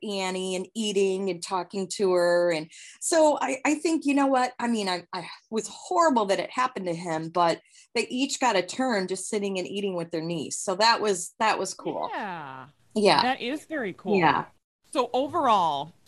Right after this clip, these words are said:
Speaker 2: how mother of the bridey were you?
Speaker 1: Oh,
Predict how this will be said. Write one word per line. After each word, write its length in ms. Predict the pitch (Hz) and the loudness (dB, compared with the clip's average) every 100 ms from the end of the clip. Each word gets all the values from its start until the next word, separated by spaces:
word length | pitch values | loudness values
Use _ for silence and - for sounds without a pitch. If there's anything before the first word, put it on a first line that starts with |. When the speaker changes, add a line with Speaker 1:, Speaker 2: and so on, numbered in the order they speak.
| - | -8
Speaker 2:
how 300 | 233 240 262 | -2 0 2
mother 460 | 233 202 208 202 | 0 0 0 0
of 140 | 190 160 | -2 -4
the 80 | |
bridey 680 | 175 170 165 160 151 143 151 160 | -8 -4 -2 -2 -2 -6 -10 -12
were 240 | 143 160 | -8 -6
you? 400 | 147 123 - - 170 | -6 -6 -8 -10 0
Speaker 1:
Oh, 340 | 196 185 143 | 4 6 4